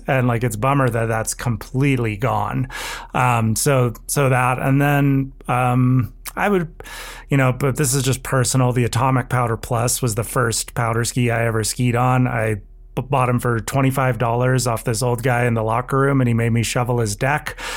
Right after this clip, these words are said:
and 'cause they were under his deck, and that was how I kinda paid for him. And, like, I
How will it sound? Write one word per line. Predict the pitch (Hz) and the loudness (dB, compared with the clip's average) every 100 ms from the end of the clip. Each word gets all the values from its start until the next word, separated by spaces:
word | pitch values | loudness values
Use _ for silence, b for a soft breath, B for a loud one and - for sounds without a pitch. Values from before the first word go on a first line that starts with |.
| B | B
and | - 117 110 104 - | -2 0 0 -2 -2
'cause | 131 | -2
they | 110 | 0
were | 104 | 0
under | 113 127 139 | 2 2 4
his | 151 | 2
deck, | 131 156 156 156 | 0 0 0 0
and | 120 | 0
that | 113 | 0
was | 110 98 | 0 0
how | 113 | -2
I | 107 | -2
kinda | 104 113 104 | -2 -2 -2
paid | 113 117 123 | 0 0 0
for | - 143 147 | 0 2 4
him. | 151 | 2
And, | 151 110 107 98 | 2 0 -2 -2
like, | 107 101 - B B B - | -4 -4 -10 B B B -2
I | 113 110 | -2 -2